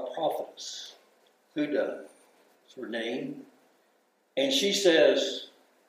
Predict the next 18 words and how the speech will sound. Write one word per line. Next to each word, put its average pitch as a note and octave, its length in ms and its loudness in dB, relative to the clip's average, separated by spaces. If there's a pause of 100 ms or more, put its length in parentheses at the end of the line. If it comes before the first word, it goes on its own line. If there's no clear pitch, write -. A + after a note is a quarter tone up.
(180)
"We C3 160 2
got E3+ 180 8
a - 40 4
serious C#3 260 0
problem - 340 -2 (720)
in - 60 -14
this - 180 -6
nation. - 340 -4 (1120)
God F3+ 280 12
has - 180 6
said, E3+ 260 6
because G#3+ 1160 4 (480)
of E3+ 180 12
your F#3 180 6
disobedience, E3 1120 2 (640)
because G#3 800 6
of E3+ 200 6
the, D#3+ 260 -2